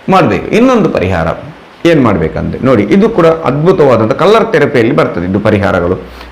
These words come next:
ಕಲರ್ ಮುಖ್ಯವಾಗಿ ನಿಮ್ಮ ಮಗುವಿನ ರಿಂಗ್ ಫಿಂಗರ್ ಏನಿದೆ, ರಿಂಗ್ ಫಿಂಗರ್ ಅಂದ್ರೆ ಉಂಗುರದ ಬೆರಳು, ಇಲ್ಲಿ ಹಿಂದ್ಗಡೆ ನೀವು ಪರ್ಪಲ್ ಕಲರ್ ಪೆನ್ನಿಂದ ಒಂದು ಪರ್ಪಲ್ ಕಲರ್ ಪೆನ್ ತಗೊಳ್ಳಿ.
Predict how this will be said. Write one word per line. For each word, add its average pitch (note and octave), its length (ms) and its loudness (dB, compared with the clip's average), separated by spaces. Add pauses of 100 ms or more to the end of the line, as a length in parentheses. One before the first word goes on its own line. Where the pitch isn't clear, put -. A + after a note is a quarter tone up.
ಕಲರ್ G#2+ 160 4
ಮುಖ್ಯವಾಗಿ D3 520 2
ನಿಮ್ಮ D#3+ 200 2 (320)
ಮಗುವಿನ F3+ 340 4 (260)
ರಿಂಗ್ G3 240 2
ಫಿಂಗರ್ A#2+ 400 2
ಏನಿದೆ, F#2+ 300 2
ರಿಂಗ್ A2+ 200 4
ಫಿಂಗರ್ F2 260 0
ಅಂದ್ರೆ A#2 200 2
ಉಂಗುರದ D#3 720 2 (100)
ಬೆರಳು, F#2 360 0
ಇಲ್ಲಿ E3 340 2 (380)
ಹಿಂದ್ಗಡೆ D3+ 380 4
ನೀವು A#2+ 380 2 (580)
ಪರ್ಪಲ್ A3 420 0
ಕಲರ್ C#3+ 280 2
ಪೆನ್ನಿಂದ A2+ 340 2
ಒಂದು A#2 200 2
ಪರ್ಪಲ್ C#3+ 320 0
ಕಲರ್ A#2 280 0
ಪೆನ್ B2+ 200 0
ತಗೊಳ್ಳಿ. G2+ 420 0